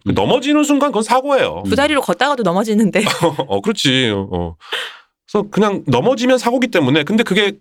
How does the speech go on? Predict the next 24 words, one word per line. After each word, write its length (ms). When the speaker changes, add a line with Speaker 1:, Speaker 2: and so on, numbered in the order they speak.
Speaker 2:
예를 180
들면 180
신호 240
대기하고 400
있다가, 720
어, 260
내가 140
뭐 80
딴청 280
피우다가 380
이렇게 260
훅 180
넘어졌어. 420
그냥 160
제자리에서. 540
그러면 420
괜찮지. 480
그냥 220
Speaker 3:
음. 40
Speaker 2:
오토바이 320
뭐 200
조금 380
좀 120
깨지고 520